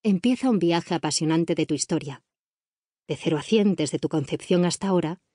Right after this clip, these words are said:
quiero que captes y entiendas tu manera de relacionarte con los demás. Una primera presentación. La oxitocina. Para empezar, quiero presentarte a una hormona clave en todo este camino.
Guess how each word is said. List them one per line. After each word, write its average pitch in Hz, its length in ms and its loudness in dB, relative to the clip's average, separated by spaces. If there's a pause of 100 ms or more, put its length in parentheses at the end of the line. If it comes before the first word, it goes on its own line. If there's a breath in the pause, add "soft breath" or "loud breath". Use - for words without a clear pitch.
(240)
quiero 156 280 0
que 151 100 -10
captes 185 520 -2
y 143 40 -6
entiendas 220 640 0 (480)
tu 190 120 0
manera 160 360 0
de 180 120 -2
relacionarte 151 640 0
con 170 180 2
los 165 160 0
demás. 143 380 -6 (1400)
Una 254 280 2
primera 160 460 2
presentación. 160 760 -2 (840)
La 165 220 0
oxitocina. 147 760 -2 (1160)
Para 262 140 2
empezar, 262 420 2
quiero 180 240 2
presentarte 180 560 -2
a 240 40 4
una 170 200 4
hormona 165 380 0
clave 185 300 0
en 156 120 2
todo 165 220 0
este 160 240 0
camino. 147 460 -4